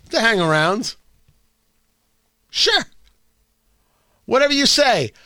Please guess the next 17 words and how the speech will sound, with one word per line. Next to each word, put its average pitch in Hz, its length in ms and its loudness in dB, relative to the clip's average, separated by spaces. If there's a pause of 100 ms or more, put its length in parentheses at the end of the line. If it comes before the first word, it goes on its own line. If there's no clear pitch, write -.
(200)
That's 269 560 -2
Bill 240 360 0
Clinton 240 400 -2
saying, 233 320 2
"I 214 100 2
didn't 220 320 0
inhale." 180 580 2 (440)
No 415 1300 0
one 247 260 0
buys 220 460 0
that. 147 360 0 (3000)
Now, 151 340 -2 (3250)
in 156 120 -2
all 233 300 2
of 190 100 -4
these 131 240 -4
things, - 600 -16